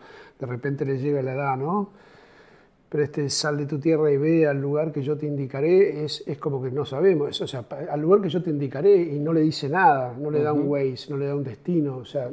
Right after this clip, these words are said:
Speaker 1: "andate, tenés que salir", él lo que sabe es que tiene que salir, y un poco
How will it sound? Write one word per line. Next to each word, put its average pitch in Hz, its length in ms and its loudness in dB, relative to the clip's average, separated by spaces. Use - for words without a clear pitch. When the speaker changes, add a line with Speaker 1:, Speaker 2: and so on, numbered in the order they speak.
Speaker 1:
"andate, 143 500 -4
tenés 147 180 -6
que 156 100 -4
salir", 151 380 0
él 143 100 2
lo 143 100 0
que 131 120 -8
sabe 165 180 0
es 160 60 -2
que - 80 -8
tiene 151 200 -4
que 131 120 -6
salir, 156 380 0
y 147 60 -2
un 131 120 -4
poco 156 400 0